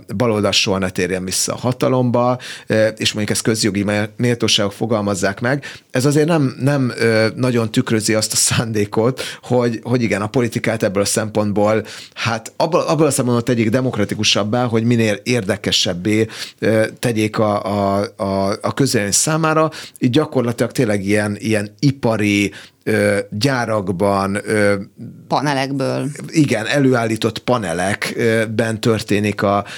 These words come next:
Speaker 1: a, a kormányzati, ö, kommunikáció, és, és tényleg ez, ez csak azért tud, ö, hatásos lenni, mert egyébként arra rátanult a, a Fidesz, hogy hogyan lehet jól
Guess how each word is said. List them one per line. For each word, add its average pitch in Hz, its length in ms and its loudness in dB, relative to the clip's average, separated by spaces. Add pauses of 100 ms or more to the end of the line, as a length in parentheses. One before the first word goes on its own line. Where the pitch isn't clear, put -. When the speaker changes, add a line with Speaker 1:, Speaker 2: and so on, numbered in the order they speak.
(120)
Speaker 1:
a, 95 80 -4
a 104 300 0
kormányzati, 104 800 0
ö, 98 160 -4
kommunikáció, 151 920 2 (260)
és, - 280 0
és 131 200 -2
tényleg 113 300 0
ez, 113 160 -2
ez - 140 -2
csak - 200 -2
azért 107 300 0
tud, 110 240 0 (100)
ö, 107 180 0 (100)
hatásos 101 560 -2
lenni, 156 400 -2 (260)
mert 117 180 0
egyébként 110 380 -2
arra 98 180 0
rátanult 90 600 -4
a, 85 200 0
a 104 40 -6
Fidesz, 98 300 0
hogy - 140 -6
hogyan 92 240 2
lehet 92 300 -2
jól 92 320 2